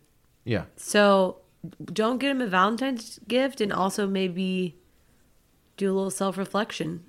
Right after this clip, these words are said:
Speaker 2: as to whether or not you have feelings for this guy.
Speaker 1: Oh, shit.
Speaker 2: Yeah.
Speaker 1: If you don't have feelings for the guy and you do wanna continue this thing, I guess that's cool,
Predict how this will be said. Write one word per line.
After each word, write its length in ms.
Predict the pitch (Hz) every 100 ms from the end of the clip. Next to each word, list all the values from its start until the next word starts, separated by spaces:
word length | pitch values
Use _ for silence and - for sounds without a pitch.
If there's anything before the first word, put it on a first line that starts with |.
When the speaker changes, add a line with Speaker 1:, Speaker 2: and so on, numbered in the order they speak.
| -
Speaker 2:
as 240 | 170 170
to 80 | 180
whether 200 | 180 180
or 60 |
not 180 | 175 180
you 120 | 175
have 180 | 175 165
feelings 320 | 190 185 180
for 80 | -
this 160 | 147 147
guy. 260 | 147 160 143
Speaker 1:
Oh, 160 | 110
shit. 440 | 101 - 139 143 - _ _
Speaker 2:
Yeah. 280 | 170 175 165 - _ _ _ _ -
Speaker 1:
If 160 | 120
you 100 | 127
don't 320 | 98 120 139
have 220 | 123 120 -
feelings 360 | 104 95 90
for 140 | - 90
the 80 | 85
guy 400 | 87 87 95 110
and 80 | 104
you 80 | 92
do 160 | 87
wanna 140 | 104 98
continue 360 | 101 - 98 95
this 140 | 175
thing, 240 | 196 196 -
I 80 | 104
guess 180 | 101
that's 200 | - 127
cool, 460 | - - 101 113 147